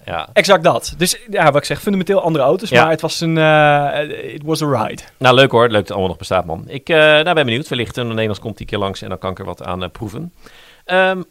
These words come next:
Speaker 1: dan kregen we een bijzonder lange mail van een tevreden luisteraar, mag ik wel zeggen. Eh, Arie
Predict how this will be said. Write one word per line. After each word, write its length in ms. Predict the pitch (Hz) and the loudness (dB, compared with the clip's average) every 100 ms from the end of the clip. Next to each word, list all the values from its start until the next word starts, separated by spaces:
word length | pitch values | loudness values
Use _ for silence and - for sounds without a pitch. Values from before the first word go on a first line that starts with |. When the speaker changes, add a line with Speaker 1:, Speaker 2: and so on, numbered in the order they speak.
| _ | _
Speaker 1:
dan 380 | 147 185 117 98 | 2 4 4 -4
kregen 240 | - 160 135 | -2 -2 0
we 40 | |
een 60 | 139 | -4
bijzonder 320 | 123 175 143 | -6 -2 -2
lange 240 | 113 180 135 | 0 -2 -2
mail 240 | 123 165 | -2 -2
van 140 | 127 | -2
een 160 | 120 113 | -4 -4
tevreden 360 | 113 139 139 110 | -8 -6 -4 -2
luisteraar, 360 | 147 - 151 | -4 -4 -4
mag 100 | 139 | -6
ik 60 | - | -8
wel 100 | 127 | -8
zeggen. 360 | 139 165 151 | -8 -8 -8
Eh, 340 | 117 110 110 113 | -4 -2 -2 -2
Arie 400 | 95 92 92 | -4 -8 -12